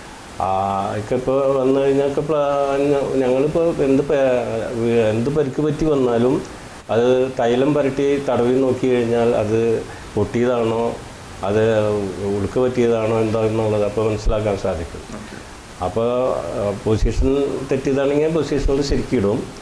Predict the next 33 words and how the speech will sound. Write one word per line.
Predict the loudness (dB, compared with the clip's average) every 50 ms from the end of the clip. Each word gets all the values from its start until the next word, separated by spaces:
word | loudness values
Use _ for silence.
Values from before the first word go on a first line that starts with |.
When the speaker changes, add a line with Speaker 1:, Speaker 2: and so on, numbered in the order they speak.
| -16 -18 -16 -16 -16 -16 -18 -12 -6 -2 -2
Speaker 1:
എല്ല് | 0 0 2 2 2 2
പൊട്ടിയിട്ടുണ്ടെങ്കിൽ | 0 0 0 0 0 0 0 0 2 2 2 2 2 2 0 0 -2 -4 -4 -4 -2
അപ്പോൾ | -2 0 0 0 2 2 0 0 0 0
തോന്നു-, | 2 2 2 2 2 2 0 -2 0 0
തോന്നുകയാണെങ്കിൽ | 2 2 2 2 2 2 2 2 2 2 0 -2 -4 -4 -4 -2
അപ്പോൾ | 0 0 2 2
അത് | 4 4 4 4 2 2 0 -4 -4 -2
പ്ലാസ്റ്റർ | -2 0 0 -2 -2 -2 0 0
ചെയ്യാൻ | 2 2 2 2 0 0 0
അല്ല | 0 0 0 -2
എക്സ്റേ | 0 0 0 2 2
എടുക്കാനായിട്ട് | 0 0 0 0 0 0 0 0 0 -2
വിടും. | -2 -4 -6 -12 -14 -16 -18 -18 -18 -18 -18 -18 -18 -18 -18 -18 -18 -18 -18 -12 -8 -4 -2
അത് | 0 2 2 4 2 2 0 -4 -8 -12 -14 -16 -16 -16 -10 -6 -2
ആ | 0 0 2
എക്സ്റേയിൽ | 2 2 2 2 2 2 2 2 4 4 2
എടുത്തിട്ട് | 2 0 -2 -2 -2 0 2 2
വലിയ | 2 2 2 0 0
പൊട്ടൊക്കെ | 0 -2 0 -2 -2 0 0 2
ആണെങ്കിൽ | 2 2 2 0 0
പ്ലാസ്റ്റർ | 0 -2 -2 -2 -2 -2
ഇട്ടോളാൻ | -2 0 0 -2 -2 -4 -6
പറയും. | -8 -8 -10 -14 -16 -16 -14 -14 -12 -12 -12 -14 -14 -16 -16 -16 -18 -18 -18 -16 -10 -6 -2 0
Speaker 2:
ഈ, | 0 0 2 2 0
ഈ, | 0 0 0 0
ഈ | 2 2 2
സമയത്തൊക്കെ | 4 4 4 4 2 2 2 2 2 2 2
ഇപ്പോൾ | 2 2 2 2 4 2 4 2
താങ്കൾ | 2 2 2 2 2
ആ | 2 2 2
ഈ | 2 2
ഒരു | 2 2 0 -2
തുടക്ക | 0 0 0 0 0 0